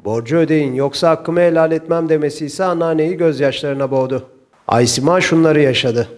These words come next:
Ailenin yaşadığı apartmanın yıkılmasının ardından arama kurtarma çalışmaları başlatıldı. Elazığ Belediyesi İtfaiye Müdürlüğü arama kurtarma ekipleri çalışma yaptı. Ekiplerin çalışmasında on iki yaşındaki Aysima'ya ulaşıldı.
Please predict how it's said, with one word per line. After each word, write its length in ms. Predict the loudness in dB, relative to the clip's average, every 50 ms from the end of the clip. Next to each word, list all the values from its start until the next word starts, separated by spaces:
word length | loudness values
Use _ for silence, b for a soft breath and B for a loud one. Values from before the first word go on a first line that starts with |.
| -20 _ _ _
Ailenin 480 | -4 -4 -4 -4 -4 -4 -4 -4 -2 0
yaşadığı 520 | 2 2 2 2 2 0 0 0 2 2
apartmanın 540 | 0 2 2 0 -2 -2 -2 -2 -2 -2 0
yıkılmasının 680 | -2 -2 -4 -4 -4 -2 -2 -2 -2 -4 -4 -4 -2 0
ardından 460 | 0 0 -2 -2 -4 -4 -4 -2 -2
arama 280 | -2 -2 -2 -2 -2 -4
kurtarma 520 | -6 -8 -8 -4 -2 -2 0 0 -2 -4
çalışmaları 600 | -4 -6 -6 -6 -6 -6 -4 -4 -4 -4 -4 -4
başlatıldı. 640 | -4 -6 -6 -6 -10 -10 -8 -8 -8 -6 -8 -8 -10 -12 _ _ _ _ _ _
Elazığ 480 | -4 -2 0 0 0 0 0 -2 2 2
Belediyesi 600 | 2 4 4 2 2 2 0 0 0 -2 -4 -6
İtfaiye 460 | -8 -6 -2 0 2 2 2 2 0
Müdürlüğü 480 | 0 0 -2 -2 -2 -2 0 0 0 2
arama 320 | 2 0 0 0 -2 -2
kurtarma 440 | -4 -6 -6 -2 0 0 0 0 0
ekipleri 460 | -2 -4 -6 -6 -2 -2 -2 -2 -2
çalışma 400 | -4 -6 -6 -6 -6 -8 -6 -6
yaptı. 480 | -4 -4 -6 -8 -6 -8 -8 -8 -8 -12 _ _ _ _ _
Ekiplerin 540 | -4 -2 -2 -6 -4 -2 0 2 2 2 2
çalışmasında 760 | 2 2 2 2 0 -2 0 0 0 0 0 -2 -2 0 0
on 120 | 0 0 0
iki 180 | -2 -2 0
yaşındaki 540 | 0 0 0 0 -2 -2 -2 -2 -2 0 0
Aysima'ya 600 | 0 0 0 -2 -4 -4 -2 -2 -2 0 -2 -2
ulaşıldı. 560 | -4 -4 -6 -6 -6 -8 -8 -8 -8 -8 -8